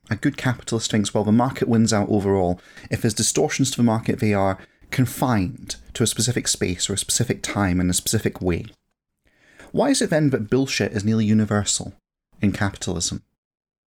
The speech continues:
Because if it is bullshit and if it serves no purpose, then surely it will have been selected against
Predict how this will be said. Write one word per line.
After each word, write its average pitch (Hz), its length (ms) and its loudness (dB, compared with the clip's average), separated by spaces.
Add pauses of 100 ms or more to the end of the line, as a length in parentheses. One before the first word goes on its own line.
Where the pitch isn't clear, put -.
(160)
Because 165 200 2
if 180 60 0
it 202 120 -2
is 240 120 0
bullshit 120 360 0
and 104 100 2
if 107 120 -2
it - 80 0
serves 139 380 0
no 117 140 2
purpose, - 760 -4 (680)
then 123 160 4
surely 139 460 2 (100)
it 117 120 0
will 104 160 2
have 101 180 0
been 98 140 -2
selected - 760 -2
against - 680 -4